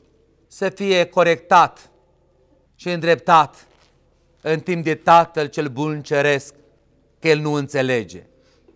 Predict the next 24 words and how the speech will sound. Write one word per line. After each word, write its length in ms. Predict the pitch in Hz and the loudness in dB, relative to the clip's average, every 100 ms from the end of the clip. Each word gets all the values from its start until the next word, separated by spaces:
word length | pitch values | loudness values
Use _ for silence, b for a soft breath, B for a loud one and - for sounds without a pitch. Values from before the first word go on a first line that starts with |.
| _ _ _ _ _ _ _ _ | _ _ _ _ _ _ _ _
De 200 | - 151 | -8 -6
ce 180 | 151 233 | 0 -2
se 140 | 247 | 0
cere? 580 | 220 - 160 143 143 180 _ _ _ _ _ _ _ _ _ _ _ _ _ _ _ | -4 -2 0 2 -2 -6 _ _ _ _ _ _ _ _ _ _ _ _ _ _ _
Că 100 | 180 | -6
nu 160 | 175 233 | -2 2
avem 440 | 262 240 240 226 | 2 2 0 0
voie 680 | 196 226 175 135 127 127 127 _ _ | 2 4 4 2 -2 -4 -8 _ _
să 200 | _ - | _ -8
facem 480 | 156 190 208 - 202 | 2 4 4 2 -8
risipă 840 | 190 202 - 240 - 156 131 113 - _ _ _ _ _ _ _ | -8 -10 -8 -8 -2 2 2 0 -6 _ _ _ _ _ _ _
de 180 | - 151 | -10 -8
viață. 640 | 135 156 170 147 - 107 - - _ _ _ _ _ _ _ | -6 2 2 2 -2 -20 -20 -20 _ _ _ _ _ _ _
Un 140 | - 208 | -6 -2
om 200 | 330 339 | -2 2
care 720 | 262 226 208 190 180 - _ _ _ _ _ _ _ _ _ _ | 4 6 6 4 0 -6 _ _ _ _ _ _ _ _ _ _
doar 320 | 127 190 214 | 0 4 4
stă 240 | - 254 | 2 2
și 160 | 262 254 | 2 0
se 180 | 202 208 | -6 -6
gândește 960 | 160 185 151 214 190 - 147 123 117 - _ _ _ _ | -4 -4 2 2 2 -2 -2 -2 -4 -16 _ _ _ _
și 120 | _ 202 | _ -2
răspunde 400 | 202 233 254 226 | -2 0 0 2
doar 500 | 165 226 214 147 | 6 6 6 4